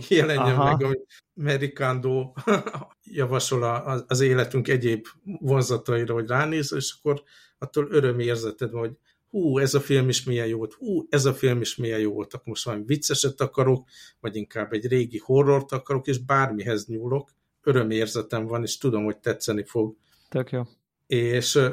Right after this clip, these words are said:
Speaker 1: a, a, ami még gondolkodok, hogy amit berendeltem, mert éppen akciós volt, és kíváncsi voltam rá, és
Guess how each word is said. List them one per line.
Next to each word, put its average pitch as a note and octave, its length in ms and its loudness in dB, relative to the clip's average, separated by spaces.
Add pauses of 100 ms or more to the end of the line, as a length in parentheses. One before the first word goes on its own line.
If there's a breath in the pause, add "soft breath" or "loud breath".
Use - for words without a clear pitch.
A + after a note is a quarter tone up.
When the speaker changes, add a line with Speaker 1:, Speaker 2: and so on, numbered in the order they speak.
(100)
Speaker 1:
a, E3 80 -4
a, D#3 420 -2
ami D3+ 180 4
még C#3+ 380 2
gondolkodok, C#3 560 4
hogy C#3 120 4
amit C3 380 0 (240)
berendeltem, A#2+ 720 -2
mert G2+ 280 -6
éppen A2 440 -10
akciós C3+ 580 2
volt, B2 280 2
és - 140 -6
kíváncsi A#2 400 -2
voltam A2+ 400 -2
rá, A2+ 120 2
és A2 160 -4